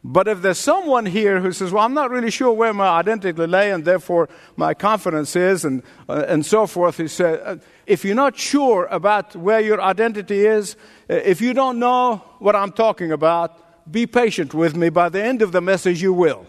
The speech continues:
okay? <laughs> You will. I was thinking about this identity,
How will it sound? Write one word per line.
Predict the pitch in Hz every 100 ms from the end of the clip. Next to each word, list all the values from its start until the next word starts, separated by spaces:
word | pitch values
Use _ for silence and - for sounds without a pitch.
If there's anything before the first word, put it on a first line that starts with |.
| _
okay? | 135 131 180 208 -
<laughs> | 190 - - - - - - -
You | - 254
will. | 320 269 - _ _ _ _ _ _ _ _ _ -
I | 185
was | 180
thinking | 214 208 180
about | 175 185 170
this | 180
identity, | 185 175 170 196 180 175